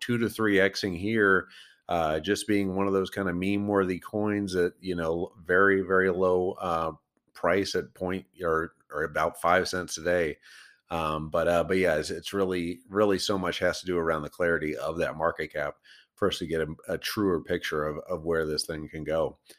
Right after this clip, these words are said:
But, uh, but yeah, let us know, uh, your thoughts on Jasmy, your price predictions. Um, and, uh, and yeah, if you're, if you're watching on YouTube, s-, shoot us a comment down below,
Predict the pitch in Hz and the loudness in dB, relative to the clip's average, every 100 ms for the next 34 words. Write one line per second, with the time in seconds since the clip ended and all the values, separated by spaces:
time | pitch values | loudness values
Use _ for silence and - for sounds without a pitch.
0 | _ _ 95 92 95 117 135 110 120 120 | _ _ 4 6 6 6 8 8 6 2
1 | 127 127 123 113 120 113 110 123 120 117 | 2 4 4 4 2 2 2 2 0 0
2 | 104 110 110 117 101 113 120 120 117 110 | 2 2 2 -2 0 0 0 0 0 0
3 | - 107 110 - 123 120 113 - - 95 | 0 2 2 0 -2 -2 -6 -8 -2 0
4 | 95 95 95 - 107 101 101 101 101 92 | 2 2 0 -4 -4 -2 2 4 4 2
5 | 104 131 101 - 101 - 101 90 98 95 | 0 0 0 0 -4 -4 -6 -2 2 4
6 | 101 104 101 95 104 104 107 98 - - | 4 2 -4 -2 -4 -2 -2 -2 -6 -8
7 | - - 123 110 101 - 107 110 107 98 | -12 -4 -2 -2 -2 -2 -2 0 -2 0
8 | 101 101 95 90 92 107 120 | 0 2 2 4 4 4 0